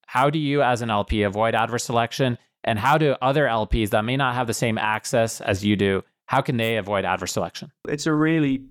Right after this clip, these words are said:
Speaker 2: challenging topic. One of the difficult things, I think, you know, going back to what have we learned from, from, you know, what have I learned from doing thirty years in venture? The diligence that we do as L Ps is great for helping to identify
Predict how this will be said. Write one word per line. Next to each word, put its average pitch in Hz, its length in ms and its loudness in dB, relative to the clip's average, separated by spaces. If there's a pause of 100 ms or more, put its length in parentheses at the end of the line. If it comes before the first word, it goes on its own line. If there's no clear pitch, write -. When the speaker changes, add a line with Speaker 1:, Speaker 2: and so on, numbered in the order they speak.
Speaker 2:
challenging 120 760 0 (360)
topic. - 540 0
One 170 260 2
of 170 80 0
the 156 80 2
difficult 131 420 -2
things, 113 220 -6
I 123 120 6
think, 104 280 -4
you 120 80 0
know, 107 60 -2
going 139 200 2
back 127 180 4
to 139 120 -4
what 127 180 2
have 120 80 -2
we 120 120 -2
learned 117 300 2
from, 107 320 2
from, 101 300 -2
you 113 80 -2
know, 104 60 0
what 113 100 2
have 113 60 2
I 113 80 6
learned 107 180 0
from 104 140 -6
doing 104 160 0
thirty 107 320 0
years 101 260 4
in 98 80 -2
venture? 95 460 0 (320)
The 151 100 0
diligence 165 600 0
that 120 220 2
we 135 180 0
do 156 200 0
as 131 160 -2
L 120 200 4
Ps 131 560 -4 (480)
is 131 180 2
great 143 520 2
for 135 440 0
helping 131 800 0 (420)
to 127 540 0
identify 120 840 2